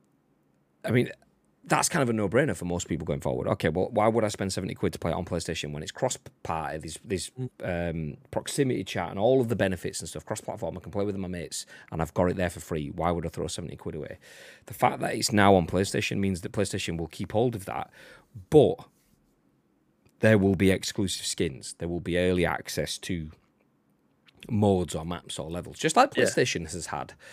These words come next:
Speaker 1: Um, but that's something that PlayStation paid a third party for the exclusive, um,
Speaker 2: Mm-hmm.
Speaker 1: access to it. That's something that Xbox will never be able, will never give to PlayStation now. Why would they give PlayStation exclusivity over something that they own?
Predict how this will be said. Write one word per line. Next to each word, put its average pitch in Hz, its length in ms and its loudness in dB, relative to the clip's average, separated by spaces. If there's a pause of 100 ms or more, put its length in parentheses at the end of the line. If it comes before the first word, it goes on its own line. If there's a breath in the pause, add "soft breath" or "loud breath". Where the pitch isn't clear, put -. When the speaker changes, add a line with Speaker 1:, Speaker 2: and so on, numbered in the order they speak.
(340 loud breath)
Speaker 1:
Um, 80 460 0 (720 loud breath)
but 110 320 4 (140)
that's 135 260 8
something 127 300 4
that 101 120 0
PlayStation 101 840 2
paid 95 280 -2
a 85 40 -8
third 85 320 -4
party 80 280 -4
for - 240 -6
the 87 100 -6
exclusive, 76 720 -6 (360 loud breath)
um, - 100 -10
Speaker 2:
Mm-hmm. 69 360 2 (340)
Speaker 1:
access - 320 0
to - 200 -6
it. - 120 -12
That's 120 220 2
something 101 320 0
that - 180 -4
Xbox - 500 -2
will 113 180 -4
never 101 260 -2
be 98 160 -2
able, 90 260 -6
will 117 160 -4
never 117 180 -2
give 123 220 -2
to 127 80 -8
PlayStation - 500 -8
now. 58 160 -12
Why 101 160 2
would 117 200 2
they 104 140 0
give 107 220 -6
PlayStation - 500 -6
exclusivity 101 680 -8
over 76 220 -10
something 80 380 -12
that 82 160 -10
they 87 160 -2
own? 87 300 -2